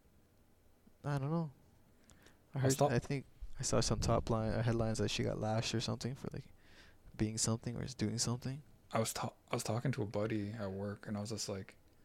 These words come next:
Speaker 2: 'cause he was saying there's, like, a tradition of, like, it goes on to, like, the next in line or whatever, and the next in line would be, um, like, his sister, 'cause I guess he didn't have kids, but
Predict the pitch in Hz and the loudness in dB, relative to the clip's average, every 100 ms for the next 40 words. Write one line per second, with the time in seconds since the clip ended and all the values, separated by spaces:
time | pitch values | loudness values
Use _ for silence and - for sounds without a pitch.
0 | - - - - - - - - - - | -20 -20 -20 -20 -20 -20 -20 -20 -6 -2
1 | 127 139 139 139 117 113 104 107 - 104 | 4 6 6 6 6 4 2 0 0 0
2 | 104 104 98 101 - 98 98 101 98 98 | 0 0 2 2 0 -2 0 -2 -2 0
3 | 104 101 101 98 101 104 101 95 92 - | 0 2 0 0 0 0 0 0 -2 -8
4 | - - - - - - - - - - | -18 -20 -20 -20 -20 -20 -20 -20 -20 -20
5 | - - - - 101 101 101 - 98 92 | -20 -20 -20 -4 -2 0 0 0 -2 -2
6 | 90 95 107 110 117 117 120 110 95 95 | -2 -2 0 2 2 2 2 0 0 -2
7 | - 104 98 92 98 101 98 107 95 92 | -2 -2 -2 0 -2 -2 -4 -2 -4 -4
8 | 95 - - - - - - - - 98 | -6 -10 -20 -20 -20 -20 -20 -12 -4 -2
9 | 92 90 90 87 95 - - - - - | 0 -2 -4 -6 -10 -16 -20 -20 -20 -20
10 | - - - - - - - - 98 98 | -20 -20 -20 -20 -20 -20 -12 -6 -4 -4
11 | - 90 - - 143 180 - - - - | -2 -2 -2 0 0 -2 -6 -20 -20 -20
12 | - - - 98 98 113 101 95 101 - | -20 -12 -4 0 2 2 2 0 -2 -2
13 | 101 110 107 - | -2 -2 -2 -4